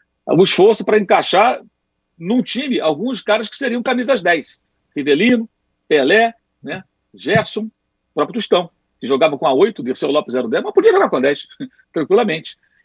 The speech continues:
Então esses caras foram encaixados no mesmo time. E o Jairzinho, que podia ser um nove, virou um sete, virou um atacante de lado, mas podia jogar como centroavante, como jogou em muito tempo na sua carreira como um homem mais de área. Então ele conseguiu ali, o Zagallo especificamente na Copa, encaixar todo mundo. E o Piazza virou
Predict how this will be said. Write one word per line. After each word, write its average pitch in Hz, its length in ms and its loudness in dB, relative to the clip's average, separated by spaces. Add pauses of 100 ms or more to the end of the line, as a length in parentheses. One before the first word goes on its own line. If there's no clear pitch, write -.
Então 170 180 -2
esses 180 200 -6
caras 196 240 2
foram 247 160 -4
encaixados 247 380 -4
no 247 60 -6
mesmo 240 220 -6
time. 202 280 -10
E - 20 -4
o 214 40 -4
Jairzinho, 226 520 -2
que - 80 -20
podia 170 240 -4
ser 170 140 -6
um 156 80 -10
nove, 190 240 -4
virou 202 160 0
um 247 40 -6
sete, 160 420 -6
virou 139 200 -8
um 170 40 -2
atacante - 460 -8 (180)
de 180 120 4
lado, 143 300 2
mas 120 120 -2
podia 139 240 0
jogar 202 200 0
como - 160 -6
centroavante, 165 460 -2
como 370 140 2
jogou 202 300 4 (240)
em 151 60 -6
muito 190 280 -4
tempo 240 220 0
na 185 80 -2
sua 139 140 -4
carreira 147 300 2
como 233 260 0
um 127 180 -4
homem 160 140 -6
mais 156 180 -2
de 131 80 -2
área. 160 260 2 (440)
Então 214 300 2
ele 240 120 2
conseguiu 247 520 -2
ali, 226 200 0
o 143 160 -2
Zagallo 170 560 0
especificamente 131 560 -10
na 135 120 -6
Copa, 220 240 -2
encaixar 240 300 -4
todo 285 160 -8
mundo. 214 140 0
E 247 40 0
o 220 40 -8
Piazza 233 380 2
virou 147 280 -8